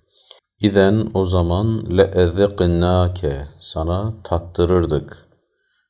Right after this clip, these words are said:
Evet, baştaki lem, lam yine pekiştirme anlatıyor. Muhakkak ki sana tattırırdık. Dı'efel hayati. E, dı'efel hayati. Buradaki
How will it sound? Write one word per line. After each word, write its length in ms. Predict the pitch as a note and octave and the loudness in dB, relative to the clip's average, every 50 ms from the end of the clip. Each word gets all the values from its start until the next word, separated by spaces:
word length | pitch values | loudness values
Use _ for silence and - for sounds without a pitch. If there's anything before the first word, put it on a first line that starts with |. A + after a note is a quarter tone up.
| _ _ _ | _ _ _
Evet, 300 | D#2+ D2+ D2 - - - | -8 -8 -8 -10 -4 -4
baştaki 460 | D#2+ E2 - - E2 E2 - - E2 | -2 -2 -2 -6 -8 -8 -6 -4 -2
lem, 460 | E2 E2 D#2+ D#2 D#2 - - - E2+ | -2 0 0 -2 -4 -6 -8 -4 -2
lam 220 | D#2+ D#2+ E2 E2+ E2 | 0 0 0 0 -2
yine 280 | E2 E2 F2 F2+ F#2 | -2 -2 -2 -4 -4
pekiştirme 500 | - E2 D#2 - - - - D#2 D#2+ D2+ | -6 -8 -8 -8 -10 -8 -6 -4 -2 -2
anlatıyor. 400 | D2 C#2+ C#2 C#2 C#2 - - D2+ | -4 -4 -6 -8 -10 -10 -8 -6
Muhakkak 500 | E2 E2 E2 E2+ E2+ - - F2 E2+ - | -4 -4 -4 -4 -6 -4 -6 -6 -6 -6
ki 340 | - - E2+ E2+ F2+ A#2 D3 D2 - - - _ - - - - _ _ _ _ _ | -10 -8 -6 -4 -4 -4 -6 -6 -10 -14 -18 _ -20 -20 -20 -20 _ _ _ _ _
sana 380 | - - - E2+ E2+ E2+ E2+ E2+ | -16 -10 -6 -2 -2 -2 -2 -2
tattırırdık. 840 | - - E2 - - - E2+ D#2+ D#2+ D2 D#2 F2 G2 A2+ A2 - - - - - E2 D#2 D#2 D2+ D2 | -2 -2 -2 -2 -2 -4 -2 -2 -2 -2 -2 -2 -2 -2 -2 -6 -14 -20 -20 -14 -10 -8 -8 -4 0
Dı'efel 840 | F#2+ G#2+ - - F2+ F#2 F2+ F#2 - G2+ G#2+ A2+ A2+ A#2 A#2 A2+ A2+ - - - | 2 2 2 2 -2 -4 -4 0 0 0 2 2 0 -2 -2 -4 -6 -8 -12 -20
hayati. 920 | - - - E2 E2+ E2+ E2+ F2+ F2 F2 E2+ E2 - - - D2 C#2+ - - - _ _ _ _ _ _ _ _ _ _ _ _ - - | -20 -12 -6 -2 0 2 4 4 6 6 4 2 0 -6 -8 -8 -8 -8 -12 -16 _ _ _ _ _ _ _ _ _ _ _ _ -10 -8
E, 40 | D2+ D2+ D2 D2 C#2 C2 - - | -6 -6 -6 -6 -8 -10 -8 -4
dı'efel 500 | F2 F2 - F2 F2 - - F2 F2+ F2+ | -2 -2 -2 -2 -4 -4 -2 -2 -2 -2
hayati. 640 | F2+ - F2 E2 E2 E2 E2 D2+ D2 - - F2 E2+ | -4 -4 -4 -2 0 0 0 0 -2 -4 -10 -12 -10
Buradaki 520 | F2+ E2 F2 E2+ - - - - F2+ F2 | -6 -4 -4 -4 -4 -6 -6 -6 -6 -6